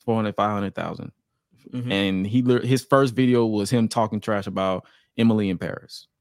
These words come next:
Speaker 2: <laughs>
Speaker 1: So, eh, but it was,
Speaker 2: That's amazing.
Speaker 1: it, it was structured properly to where it was engaging. He, you can tell he knew what he was doing. He scripted it properly. He was actually on point with some of his points. And that's how I tell people, 'cause a lot of people who, who reach out to me,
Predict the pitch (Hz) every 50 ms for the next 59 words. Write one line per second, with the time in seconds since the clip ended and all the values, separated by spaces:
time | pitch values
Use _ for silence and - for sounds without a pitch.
0 | _ _ _ _ - 185 - - - - - - 277 269 427 - 403 359 453 -
1 | - - 427 - - - - - - _ 415 - - _ _ - - - _ _
2 | _ _ _ _ _ - - - 151 143 139 139 135 131 127 - - 135 131 120
3 | 139 139 131 123 131 143 143 143 135 - 147 139 147 151 156 135 123 127 - -
4 | 156 147 143 131 - - - - 160 165 - - - 120 - - 104 92 87 -
5 | 87 82 87 - - - 120 113 107 107 107 101 98 92 98 95 87 - 107 117
6 | 117 - 80 76 - - 117 120 120 120 - 135 135 120 123 - - 135 123 113
7 | 110 117 120 113 110 110 101 - _ _ _ _ _ - 117 123 127 123 123 120
8 | 123 117 110 98 107 110 110 110 110 107 107 107 104 98 - - - - 123 113
9 | - 117 110 110 104 - - 110 104 - - 104 101 101 101 104 104 101 95 -
10 | - 110 104 107 - 113 104 101 101 98 - - _ _ _ _ _ _ 117 113
11 | 110 101 - - 120 117 110 104 104 104 - 113 107 107 110 95 - _ - 120
12 | 113 107 104 - - - _ - - - 104 107 95 117 135 139 - 156 143 135
13 | 123 - - 139 135 139 110 113 - 104 101 110 139 - - - 220 202 196 180
14 | 170 160 - - 147 165 151 131 120 - - 139 135 131 143 - - 160 139 127
15 | 135 139 143 151 156 151